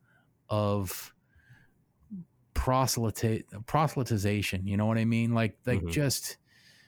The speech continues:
Speaker 1: oh, fuck. Look, man,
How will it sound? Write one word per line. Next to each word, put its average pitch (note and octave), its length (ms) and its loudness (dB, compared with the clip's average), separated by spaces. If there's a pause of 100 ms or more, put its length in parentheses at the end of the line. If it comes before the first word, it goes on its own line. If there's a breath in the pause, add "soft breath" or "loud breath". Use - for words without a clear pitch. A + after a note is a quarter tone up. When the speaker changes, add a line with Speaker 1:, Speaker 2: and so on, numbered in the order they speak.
(320 soft breath)
Speaker 1:
oh, A#2+ 720 4
fuck. - 720 -6 (360)
Look, A#2+ 360 0
man, G2 400 -4